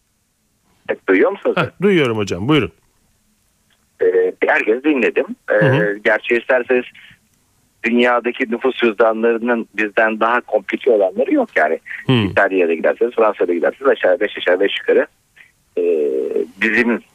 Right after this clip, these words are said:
Speaker 1: nüfus cüzdanı türündedir. E, çipli olanlar bu nevi dolandırıcılıklardaki mağduriyetleri bir nebze giderebilir.
Speaker 2: Hmm.
Speaker 1: Ama, e, il-, e, final olmayacağına herkes emin olabilir.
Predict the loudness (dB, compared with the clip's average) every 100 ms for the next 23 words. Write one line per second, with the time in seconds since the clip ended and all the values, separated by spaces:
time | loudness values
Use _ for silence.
0 | _ _ _ _ -6 -2 0 0 0 0
1 | 0 -4 -2 0 -2 -4 -10 -14 -14 -16
2 | _ 2 2 2 -6 -10 -2 0 2 0
3 | -2 -2 -2 -2 -2 -8 _ _ _ _
4 | _ _ _ _ -6 -2 0 0 -2 0
5 | 0 2 0 -4 -4 -4 -4 0 0 0
6 | -2 0 0 0 0 -2 -2 -2 -4 -2
7 | 0 0 0 -2 -2 0 2 0 0 -4
8 | -4 -16 -12 -6 0 2 2 0 -2 -2
9 | -4 0 2 2 2 0 -2 -2 -2 0
10 | 0 0 -2 -2 0 0 -2 -2 -4 -2
11 | -2 0 2 2 0 -2 -6